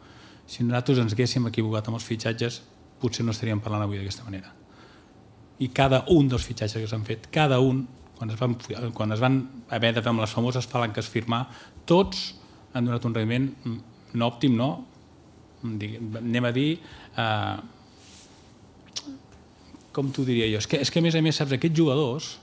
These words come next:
actualment tenen un valor de mercat molt més car del que van firmar.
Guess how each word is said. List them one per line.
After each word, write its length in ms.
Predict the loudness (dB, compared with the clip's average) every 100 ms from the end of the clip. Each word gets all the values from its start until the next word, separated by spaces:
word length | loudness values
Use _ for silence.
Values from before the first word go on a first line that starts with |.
| -8
actualment 380 | 0 2 4 4
tenen 160 | 4 4
un 80 |
valor 200 | 4 2 2
de 80 | 2
mercat 280 | 2 4 6
molt 160 | 6
més 160 | 6 4
car 120 | 0 0
del 120 | 0
que 40 | -4
van 100 | -6
firmar. 260 | -8 -8